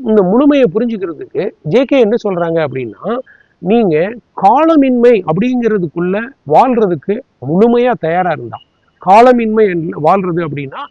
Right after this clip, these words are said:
பிசிக்கல் டைமும் சரி, அஹ், சைக்காலஜிக்கல் டைமும் சரி, அதாவது, அஹ், இய-, நம்ம க-, க-, க-, க-, கடிகாரத்தின் மூலமா அளக்கிற காலமா இருந்தாலும் சரி, மனோரீதியான காலமா இருந்தாலும் சரி, இது இரண்டு காலத்திலையும் விடுபட்டு நாம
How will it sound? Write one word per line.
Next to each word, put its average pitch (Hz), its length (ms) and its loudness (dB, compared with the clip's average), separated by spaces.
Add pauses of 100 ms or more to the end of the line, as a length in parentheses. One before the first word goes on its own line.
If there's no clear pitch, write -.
(320)
பிசிக்கல் 240 420 2
டைமும் 208 300 2
சரி, 254 380 -4 (300)
அஹ், 202 840 0 (100)
சைக்காலஜிக்கல் 214 680 4
டைமும் 170 340 0
சரி, 131 120 -4
அதாவது, 165 500 -8 (300)
அஹ், 170 220 6
இய-, 196 340 4
நம்ம 175 300 -2
க-, 170 280 0
க-, 156 300 -6
க-, 151 340 -6
க-, 165 220 -8
கடிகாரத்தின் 226 640 2
மூலமா 214 260 2
அளக்கிற 175 340 -2
காலமா 160 340 -4
இருந்தாலும் 143 340 -10
சரி, 269 280 -6 (280)
மனோரீதியான 233 640 2
காலமா 165 340 -4
இருந்தாலும் 139 340 -10
சரி, 120 260 -14 (220)
இது 151 140 -2
இரண்டு 277 400 4
காலத்திலையும் 247 720 0
விடுபட்டு 262 600 -2 (360)
நாம 226 400 2